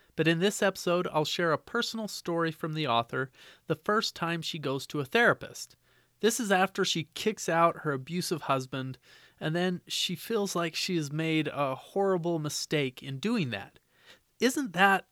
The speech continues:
strange how we sometimes feel that way? Something is better for us, something is obviously a good decision, but we can't see it when we're so close. So she goes to this therapist. She just is weeping and wailing and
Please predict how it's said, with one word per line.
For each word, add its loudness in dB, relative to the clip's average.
strange 4
how 2
we 0
sometimes -2
feel 2
that -2
way? -12
Something 0
is 0
better 6
for 2
us, 0
something -4
is -2
obviously 0
a 0
good 2
decision, 0
but 0
we -4
can't -4
see 0
it -4
when -4
we're -4
so -6
close. -6
So 2
she -4
goes -2
to -8
this 0
therapist. 2
She -2
just 0
is -4
weeping -2
and -6
wailing 4
and -6